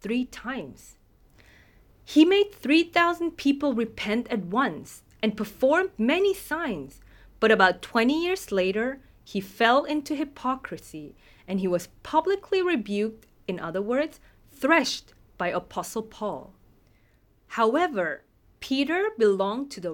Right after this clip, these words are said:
right side. After being rebuked, he understood and turned back to the truth, and then recorded First and Second Peter.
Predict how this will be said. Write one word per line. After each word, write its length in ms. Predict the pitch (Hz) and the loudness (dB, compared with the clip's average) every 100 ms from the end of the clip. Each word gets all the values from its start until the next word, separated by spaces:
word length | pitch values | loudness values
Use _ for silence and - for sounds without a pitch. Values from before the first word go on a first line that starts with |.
| 156 | -6
right 320 | 196 294 302 | -4 -2 -4
side. 340 | - 165 - - _ _ _ _ _ _ _ | -10 -16 -16 -20 _ _ _ _ _ _ _
After 340 | 226 277 - 415 | 4 4 0 0
being 300 | 359 330 285 | 2 0 0
rebuked, 680 | 233 170 233 277 175 _ _ | -2 -2 -4 -4 -4 _ _
he 260 | - 220 | -10 -8
understood 800 | 202 196 175 - - - 214 320 - _ - | -4 -4 -6 -10 -12 -4 -2 -2 -8 _ -16
and 140 | 170 _ | -16 _
turned 380 | - 247 320 285 | -4 -2 -2 -6
back 260 | 190 190 - | -10 -10 -14
to 100 | 220 | -10
the 100 | 208 | -8
truth, 500 | 208 - 196 - _ _ _ - | -8 -8 -8 -8 _ _ _ -8
and 240 | 196 190 - | -8 -8 0
then 340 | 285 381 415 | 0 2 -4
recorded 680 | 233 247 - - 180 190 254 | -2 -4 -4 -4 -2 -2 -6
First 560 | - - 196 220 247 - | -10 -6 -4 -4 -10 -12
and 160 | 233 - | -12 -12
Second 420 | - - 202 196 | -18 -14 -16 -14
Peter. 440 | 247 247 165 - | -10 -10 -10 -16